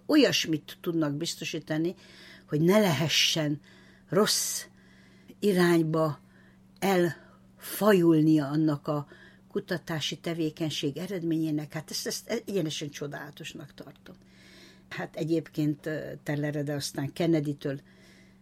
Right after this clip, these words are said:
átvette az Enrico Fermi díjat, ami mintegy Nobel-díjnak felel meg szinte, Reagan elnök pedig majd később, ez még ezerkilencszáznyolcvankettőben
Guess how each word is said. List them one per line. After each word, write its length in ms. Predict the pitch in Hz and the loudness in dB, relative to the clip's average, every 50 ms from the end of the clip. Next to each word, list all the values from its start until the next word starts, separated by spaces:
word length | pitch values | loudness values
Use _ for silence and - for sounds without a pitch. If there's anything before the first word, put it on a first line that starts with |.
| - | -16
átvette 580 | - 165 170 170 156 147 - 180 156 - - 165 | -10 -8 -4 -2 -4 -2 -2 -4 -6 -4 -4 -4
az 180 | 147 139 - - | -4 -4 -6 -6
Enrico 560 | - 170 175 170 165 220 214 - - - 165 | -4 0 0 2 2 0 -2 -6 -4 -4 -4
Fermi 480 | 147 - - 190 175 170 170 165 151 147 | -4 -2 -2 -2 0 2 2 2 2 2
díjat, 320 | 151 156 160 151 147 - | 4 4 4 2 2 0
ami 320 | 165 151 156 151 147 143 - - - 151 - - | -2 2 2 2 2 2 -2 -8 -18 -20 -18 -12
mintegy 540 | 170 147 147 156 160 156 147 - 156 147 | -6 -4 0 0 0 0 -2 -2 -4 -2
Nobel-díjnak 800 | 151 156 160 156 147 143 147 143 139 139 147 143 143 143 143 139 | 0 2 2 2 2 0 -2 -2 -2 0 0 2 2 0 -2 -4
felel 400 | - - 165 156 147 143 143 143 | -8 -6 -4 -4 -4 -4 -4 -2
meg 180 | 139 143 147 139 | -2 -4 -4 -4
szinte, 560 | - - - 170 156 151 - - 165 185 196 - - - - - - - - - | -8 -6 -4 -4 -4 -4 -4 -6 -6 -6 -6 -10 -20 -20 -20 -20 -20 -20 -18 -8
Reagan 440 | - 147 175 180 165 160 160 156 165 | 0 4 4 4 6 4 2 2 2
elnök 360 | 156 156 151 151 151 147 - | 2 2 2 2 2 0 -2
pedig 240 | - 156 143 151 147 | -4 -2 0 0 2
majd 380 | 156 165 170 170 165 156 - - | 4 4 4 4 4 2 -2 -6
később, 460 | - 170 160 147 - - 185 151 135 | -2 -2 0 0 0 -2 -4 -4 -2
ez 140 | 156 165 156 | -4 -2 0
még 240 | 160 160 151 143 156 | 2 2 2 2 0
ezerkilencszáznyolcvankettőben 1800 | 147 147 156 147 143 - 156 143 135 - 139 135 147 151 160 165 - - - 143 143 - - 151 147 - - - 156 156 151 151 151 170 180 | -2 -2 -2 -4 -4 -4 -6 -6 -4 -6 -6 -4 -2 -2 -2 -2 -4 -6 -6 -6 -6 -4 -6 -8 -8 -8 -6 -4 -4 -4 -2 -2 -2 -4 -4